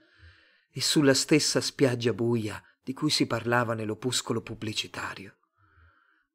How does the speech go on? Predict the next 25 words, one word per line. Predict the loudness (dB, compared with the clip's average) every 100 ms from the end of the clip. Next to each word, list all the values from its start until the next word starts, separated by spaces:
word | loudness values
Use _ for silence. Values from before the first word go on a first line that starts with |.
| 2
Balzò | 2 4 6
alla | 6 6
gola | 2 0
di | -2
Tate. | -4 -6 -6 -10 -16 -16 -18 -20 -12
Due | 6 8
inservienti | 8 6 6 6 8 6 4 -4 -4
che | 6
erano | 6 6 2
entrati | 4 8 8 8
nell'ufficio | 0 -2 2 2 2
pochi | 2 0
istanti | 0 4 4 4 4
prima | 6 6 4 0 -16 _
l'afferrarono | 0 2 4 8 10 10 8 2 2
e | 6
lo | 6
condussero | 6 4 4 6 6
verso | 8 8 8 6
la | 6
porta. | 0 -4 -10 -16 -18 _ _ _ _ _ _ _ _ _
"Si | -10 -2 4
ricordi", | 10 12 12 12 2 -6 -6
esclamò | -10 -2 0 2 0
Tate, | 0 -2 -4 -12